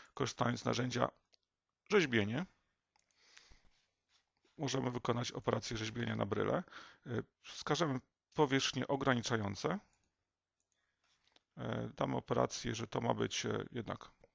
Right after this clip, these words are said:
operacja wycięcia, dla, stosują-, stosowana do całej bryły. No i w tym momencie nadmiar materiału zostanie ze środka usunięty. Powstaje nam tutaj bryła, która w środku pod spodem jest pusta.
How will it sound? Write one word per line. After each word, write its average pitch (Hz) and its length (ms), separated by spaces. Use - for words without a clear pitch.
operacja 113 380
wycięcia, 127 560
dla, 131 120
stosują-, - 600
stosowana 127 420
do 110 100
całej 120 260
bryły. 107 320
No 427 60
i 349 40
w - 40
tym 262 100
momencie 160 320
nadmiar 131 280
materiału 117 480
zostanie 110 440
ze 120 140
środka - 340
usunięty. 120 500
Powstaje 123 360
nam 117 120
tutaj 113 180
bryła, 113 300
która 110 340
w - 80
środku - 340
pod - 140
spodem 104 320
jest 107 180
pusta. - 340